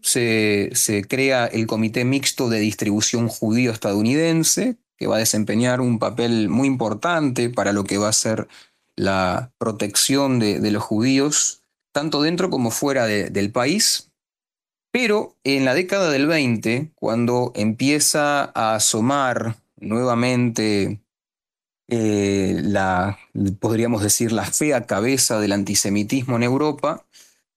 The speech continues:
en la década del veinte, cuando ya se empieza a sentir una importante recesión económica en los Estados Unidos,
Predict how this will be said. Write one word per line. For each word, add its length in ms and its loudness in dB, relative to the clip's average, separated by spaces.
en 120 -2
la 100 2
década 360 2
del 160 2
veinte, 440 0
cuando 260 0
ya 180 0
se 100 0
empieza 380 0
a 60 -2
sentir 460 0
una 180 2
importante 640 0
recesión 500 0
económica 640 0
en 60 0
los 140 0
Estados 440 -2
Unidos, 680 0